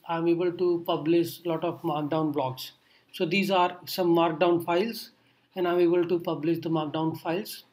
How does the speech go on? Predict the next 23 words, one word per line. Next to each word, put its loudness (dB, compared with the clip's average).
through -4
this -2
Gatsby 2
blog. -2
Okay, 0
but -6
how 4
is -2
this 0
possible? -2
I'm 0
just 2
writing 2
a 4
everyday 2
blog 4
on 4
my 4
GitHub -2
and 0
pushing 0
that -2
readme, 0